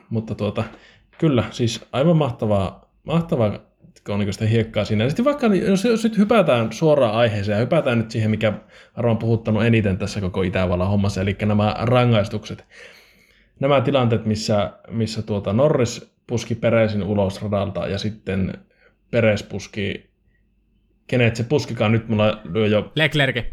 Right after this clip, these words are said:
Speaker 1: Leclerc ulos, kyllä. Niin nämä, nämä tilanteetkin olisi jäänyt niinkö niin sanotusti tapahtumatta, jos nämä, jos oltais, jos olisi ollut asfalttia tuossa ulkopuolella. Siinä olisi käynyt
Speaker 2: Mm.
Speaker 1: ainoastaan se, että olisi puskettu leviäksi,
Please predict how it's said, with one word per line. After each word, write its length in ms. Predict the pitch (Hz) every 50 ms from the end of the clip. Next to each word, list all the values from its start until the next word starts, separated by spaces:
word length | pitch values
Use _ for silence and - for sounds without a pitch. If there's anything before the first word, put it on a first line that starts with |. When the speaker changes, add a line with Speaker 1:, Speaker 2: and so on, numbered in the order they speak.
| - -
Speaker 1:
Leclerc 600 | 120 123 127 131 123 - 120 117 110 107 104 92
ulos, 180 | 101 104 101
kyllä. 320 | - - 120 110 104 101 - - - - - - _
Niin 100 | - 139 160
nämä, 200 | 180 190 185 180
nämä 280 | 185 202 214 226 208
tilanteetkin 520 | - 202 190 190 180 160 151 - - - 135
olisi 180 | 135 120 135 139
jäänyt 260 | 131 127 123 123 120
niinkö 440 | 120 120 117 127 120 117 - - - _ _ _ _ _ _ _ _ _ _ _ _ - - _ - - - - -
niin 160 | - 139 139 120
sanotusti 300 | 143 147 151 156 - -
tapahtumatta, 800 | - 202 - 202 160 117 - 113 113 107 98 - - 113 101 92
jos 220 | - 120 120 120 -
nämä, 320 | 123 120 120 123 123 104 -
jos 180 | - 131 117 123
oltais, 440 | 127 123 123 120 113 - - - _ _ _ _
jos 100 | - 123
olisi 140 | 123 123 147
ollut 140 | 143 143 147
asfalttia 480 | 160 151 151 127 110 104 - - 98 98
tuossa 200 | 95 95 104 -
ulkopuolella. 560 | 104 110 104 - - - - 67 65 - 117 - - - - -
Siinä 180 | - 190 202
olisi 100 | 185 165
käynyt 200 | - 190 175 165
Speaker 2:
Mm. 40 | 185
Speaker 1:
ainoastaan 300 | 190 180 143 120 - 143
se, 60 | 151
että 60 | 151 147
olisi 100 | 117 -
puskettu 420 | - 165 160 - 113 113 107 104
leviäksi, 580 | 120 147 156 147 131 123 117 - - 131 123